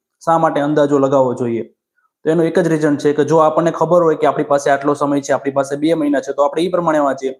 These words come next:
આપણી પાસે ચાર મહિના છે, તો આપણે ઈ પ્રમાણે વાંચીએ. તો એટલા માટે આજનો વીડિયો બનાવી રહ્યો છું અત્યારમાં, એટલા માટે લાવી આવ્યો, લાવી આવ્યો છું. અ, જેથી,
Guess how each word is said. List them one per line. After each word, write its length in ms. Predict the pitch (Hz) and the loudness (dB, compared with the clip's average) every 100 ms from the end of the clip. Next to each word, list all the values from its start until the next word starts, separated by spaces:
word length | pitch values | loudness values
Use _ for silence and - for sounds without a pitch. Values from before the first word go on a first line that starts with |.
| _ _ - | _ _ -6
આપણી 200 | 151 147 | -2 0
પાસે 240 | 151 151 | 0 -2
ચાર 300 | 143 170 175 | 2 2 2
મહિના 260 | 160 151 139 | 2 0 0
છે, 140 | 143 | 0
તો 80 | 143 | 0
આપણે 220 | 139 143 | 0 0
ઈ 80 | 156 | -2
પ્રમાણે 320 | 151 156 151 | -2 -2 0
વાંચીએ. 320 | 139 131 135 139 _ _ _ _ | -2 -4 -8 -16 _ _ _ _
તો 60 | 160 | 0
એટલા 140 | 185 | 2
માટે 220 | 196 185 185 | 2 4 2
આજનો 260 | 175 180 | 2 2
વીડિયો 180 | 175 175 | 2 2
બનાવી 300 | 160 165 170 | 2 2 2
રહ્યો 180 | 165 165 | 2 0
છું 220 | 165 151 | 0 0
અત્યારમાં, 300 | 151 147 143 | 0 0 0
એટલા 160 | 139 143 | 0 -2
માટે 180 | 139 | -2
લાવી 240 | 139 139 143 | 0 0 2
આવ્યો, 300 | 135 139 - | 2 0 0
લાવી 260 | 127 135 143 | 0 2 0
આવ્યો 260 | 139 143 | 0 0
છું. 280 | 139 151 156 - _ _ _ _ | -2 -8 -10 -12 _ _ _ _
અ, 200 | 131 135 | 0 0
જેથી, 480 | 127 131 135 165 160 | 2 0 0 0 -2